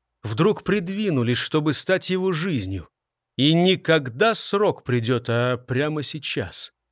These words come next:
«Моё дело во время суда называть государю законы и тяжебные случаи былых времён», сказала Знобиша.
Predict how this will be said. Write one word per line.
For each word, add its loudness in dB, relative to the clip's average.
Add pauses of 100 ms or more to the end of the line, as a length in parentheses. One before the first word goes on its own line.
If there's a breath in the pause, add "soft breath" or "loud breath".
(540)
«Моё 4
дело 2
во 4
время 2
суда 2
называть 2
государю 2
законы 2
и -2
тяжебные 2
случаи -2
былых -2
времён», 0
сказала 0
Знобиша. -4